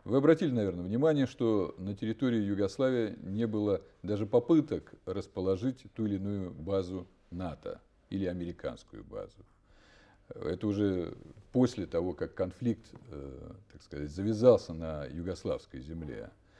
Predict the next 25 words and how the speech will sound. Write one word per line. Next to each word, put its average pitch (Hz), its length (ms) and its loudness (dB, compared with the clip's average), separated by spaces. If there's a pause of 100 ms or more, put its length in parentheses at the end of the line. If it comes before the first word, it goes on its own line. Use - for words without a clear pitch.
(280)
Вот. 65 340 -12 (500)
Ну 156 160 2
и 196 260 2
затем 160 580 4
сербы — 165 640 4
это, 143 680 4
э, 92 520 -2 (160)
государствообразующая 139 1600 2
нация 82 500 -8
была. 57 300 -8
Это - 460 -10
люди, 92 840 -2
которые 110 640 0
образовывали 98 1300 4
огромную, 101 720 -2
большую 101 540 -6
Се-, 101 420 -4 (300)
большую 95 460 0
Югославию. 92 760 -2 (480)
Но 190 280 2
Запад 160 380 4
сделал 147 280 6
все - 280 2
возможное, 76 640 -6
чтобы 80 460 -8